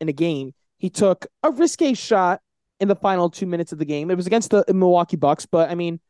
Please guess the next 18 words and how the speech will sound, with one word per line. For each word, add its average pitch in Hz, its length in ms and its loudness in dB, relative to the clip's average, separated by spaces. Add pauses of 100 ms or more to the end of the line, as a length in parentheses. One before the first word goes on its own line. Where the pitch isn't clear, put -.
(840)
he 208 60 0
was 220 140 0
clearly 262 340 4
your 175 120 4
best 190 340 -2
fucking 196 300 -2
player 202 260 2
on 156 80 -2
the 151 60 -6
court. 214 300 0
So 175 100 -6
what 185 100 -2
does 196 100 -4
he 208 80 -6
do 202 180 0
after 214 240 0
that? 247 220 0 (960)
Walks 175 720 -2